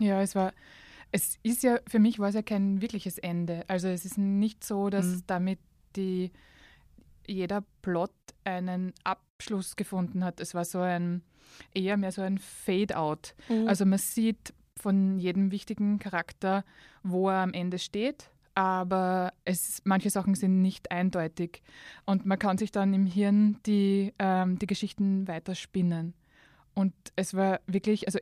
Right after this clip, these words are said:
Speaker 1: eh, wie du auch gesagt hast, Anja, es war eine der Serien, ähm, seit langem, wo ich wirklich emotional, ähm, berührt war.
Speaker 3: Mhm.
Speaker 1: Also es war zum Teil schon so, dass ich dann nach drei Folgen oder so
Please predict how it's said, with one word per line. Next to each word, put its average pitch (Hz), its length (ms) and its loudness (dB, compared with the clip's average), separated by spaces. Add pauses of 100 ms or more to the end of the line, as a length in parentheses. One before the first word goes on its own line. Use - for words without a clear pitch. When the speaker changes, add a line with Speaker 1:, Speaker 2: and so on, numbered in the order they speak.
Speaker 1:
eh, 196 180 -2
wie 202 120 -4 (160)
du 196 140 -4
auch 180 80 -4
gesagt - 300 -10
hast, 202 200 -8
Anja, 202 380 -4
es 185 200 -6
war 175 260 0 (120)
eine 180 360 0
der 185 320 0
Serien, 196 640 -2 (600)
ähm, 175 460 -2
seit 170 240 -6
langem, 175 480 0
wo 180 80 2
ich 180 220 2
wirklich - 440 -4 (100)
emotional, 175 760 -4 (220)
ähm, 170 400 -6 (640)
berührt 190 440 0
war. 165 180 0
Speaker 3:
Mhm. 220 180 2
Speaker 1:
Also 185 180 2
es 170 200 2
war 170 180 0 (120)
zum 185 200 -4
Teil 170 260 -4
schon 190 220 -4
so, 185 180 -8
dass 180 160 -8
ich 196 80 -6
dann 180 300 -6 (560)
nach 185 260 -4 (220)
drei 175 680 -4
Folgen 190 680 -2
oder 190 140 -6
so 180 420 -4